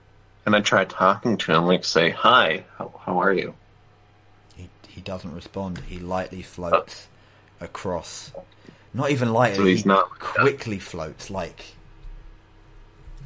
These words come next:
Speaker 2: he's so fast. And, like, the, um, you didn't notice as you came down, but on the, on the top side,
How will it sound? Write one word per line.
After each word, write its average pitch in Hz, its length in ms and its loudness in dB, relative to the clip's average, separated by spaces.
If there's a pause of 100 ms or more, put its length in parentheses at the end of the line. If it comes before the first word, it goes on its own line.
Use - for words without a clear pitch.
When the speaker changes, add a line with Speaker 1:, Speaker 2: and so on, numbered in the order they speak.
Speaker 2:
he's - 220 -8
so 113 160 0
fast. 107 420 -2 (480)
And, 107 480 -2
like, 104 460 -6
the, 107 320 0 (2500)
um, 113 460 -4
you 127 100 -6
didn't 131 200 0
notice 127 380 4
as 110 200 -6
you 107 60 -10
came 107 280 -4
down, 90 420 -4 (560)
but 101 260 -6 (400)
on 107 180 -2
the, 98 260 -2
on 113 120 -2
the 104 80 -2
top - 320 2
side, 85 440 -4